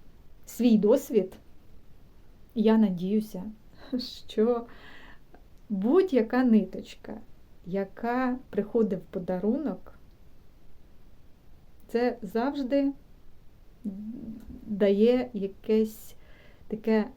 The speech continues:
відчуття радості і щастя. На цьому я буду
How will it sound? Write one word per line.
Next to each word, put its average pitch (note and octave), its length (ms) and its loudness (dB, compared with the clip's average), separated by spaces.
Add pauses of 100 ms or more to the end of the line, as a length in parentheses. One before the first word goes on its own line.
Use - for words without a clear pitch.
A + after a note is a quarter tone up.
(1500)
відчуття G#3+ 500 -2
радості G#3 600 -2
і G#3+ 60 -4
щастя. - 520 -10 (760)
На A#3 120 6
цьому B3 340 6
я G3 160 0
буду F#3 420 -4